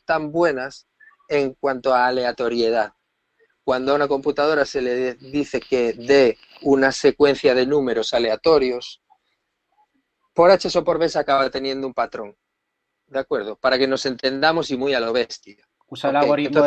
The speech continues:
Speaker 1: entonces,
Speaker 2: posición
Speaker 1: muchas
Speaker 2: del
Speaker 1: herramientas de
Speaker 2: ratón, ¿no? Qué bueno.
Speaker 1: Mu-, eh, exactamente. Muchas, muchas herramientas de cifrado, esta o la, o el
Speaker 2: Joder.
Speaker 1: Kipas, que lo veremos uno de estos sábados, eh, en un momento determinado te piden que muevas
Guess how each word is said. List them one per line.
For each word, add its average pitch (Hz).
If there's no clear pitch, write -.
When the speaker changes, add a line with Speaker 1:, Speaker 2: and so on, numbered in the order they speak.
Speaker 1:
entonces, 135
Speaker 2:
posición 165
Speaker 1:
muchas 190
Speaker 2:
del 190
Speaker 1:
herramientas 170
de 156
Speaker 2:
ratón, 98
¿no? 135
Qué 101
bueno. 85
Speaker 1:
Mu-, 165
eh, 156
exactamente. 127
Muchas, 180
muchas 156
herramientas 151
de 143
cifrado, 143
esta 131
o 123
la, 120
o 123
el 117
Speaker 2:
Joder. -
Speaker 1:
Kipas, 120
que 113
lo 110
veremos 123
uno 123
de 123
estos -
sábados, 120
eh, 123
en 147
un 165
momento 160
determinado 147
te 131
piden 151
que 135
muevas 143